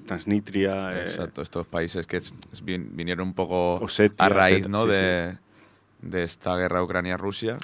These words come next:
Speaker 1: Sí, es un
Speaker 2: La
Speaker 1: poco el,
Speaker 2: zona
Speaker 1: el que hemos, bueno, al final coincidió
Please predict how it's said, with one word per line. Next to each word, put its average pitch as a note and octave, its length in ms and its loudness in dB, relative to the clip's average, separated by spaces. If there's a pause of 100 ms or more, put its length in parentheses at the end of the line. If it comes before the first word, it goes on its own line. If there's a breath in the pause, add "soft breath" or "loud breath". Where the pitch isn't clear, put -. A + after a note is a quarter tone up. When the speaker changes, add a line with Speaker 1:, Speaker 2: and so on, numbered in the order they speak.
Speaker 1:
Sí, B2+ 120 6
es A#2 300 8
un B2+ 80 4
Speaker 2:
La C3 60 6
Speaker 1:
poco B2+ 160 10
el, B2 80 10
Speaker 2:
zona G#2+ 160 4
Speaker 1:
el G2 100 0
que A2+ 80 6
hemos, A2 260 2 (540 loud breath)
bueno, F#2 400 2
al G2+ 140 -2
final G2 200 4
coincidió G2+ 840 8